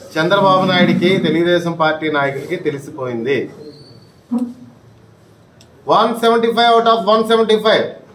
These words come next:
పూర్తిగా క్లీన్ స్వీప్ చేయబోతున్న వైఎస్ఆర్ కాంగ్రెస్ పార్టీ. లాస్ట్ టైమ్ ఫిఫ్టీ వన్ పర్సెంట్ వచ్చింది, అంతకన్నా ఓట్ షేర్, అంతకన్నా ఎక్కువ ఓట్ షేర్తో ఈరోజు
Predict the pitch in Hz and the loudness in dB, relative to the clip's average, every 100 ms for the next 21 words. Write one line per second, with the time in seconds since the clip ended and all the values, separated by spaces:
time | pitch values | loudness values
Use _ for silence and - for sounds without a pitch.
0 | - - _ - 214 226 220 233 220 202 | -20 -20 _ 0 2 2 4 2 2 0
1 | 240 233 226 240 220 220 220 220 214 208 | 0 0 -4 0 4 4 4 2 2 4
2 | 214 208 214 214 202 202 202 - 196 190 | 4 2 0 2 0 0 -2 -2 0 0
3 | 190 127 - - - - 151 208 208 214 | -2 -4 -6 -16 -20 -8 0 0 0 2
4 | 233 220 208 - 226 220 214 208 208 226 | 2 2 -4 -2 0 0 2 0 2 0
5 | - 127 - - 180 233 180 113 - - | 0 -6 -8 -8 -4 0 0 0 -8 -18
6 | - - 170 196 214 202 202 233 247 185 | -20 -8 -4 -2 -2 0 0 2 0 2
7 | 214 226 240 214 - - - - - - | 2 2 2 0 0 -10 -18 -20 -18 -6
8 | 175 214 220 269 240 240 311 285 277 277 | -4 -2 0 2 0 0 2 4 4 2
9 | 269 254 226 180 - - - - - - | -2 0 0 0 -4 -18 -20 -20 -20 -20
10 | - - - - - 160 180 226 226 220 | -20 -20 -20 -20 -8 0 4 4 4 2
11 | - | 0